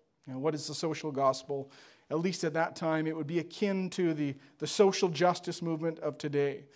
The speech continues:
A church drawn by, taken to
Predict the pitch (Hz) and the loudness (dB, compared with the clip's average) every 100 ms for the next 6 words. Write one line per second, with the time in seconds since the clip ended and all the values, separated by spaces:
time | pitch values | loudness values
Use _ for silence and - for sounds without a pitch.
0 | - - - 143 - 185 185 - - - | -20 -20 -8 -4 2 2 2 -8 -10 -20
1 | 143 147 185 196 196 196 185 - - 135 | -8 0 6 8 8 6 2 -6 -16 0
2 | 185 180 185 185 214 226 226 214 208 - | 4 6 4 4 10 10 10 4 4 4
3 | 190 180 180 | 4 4 2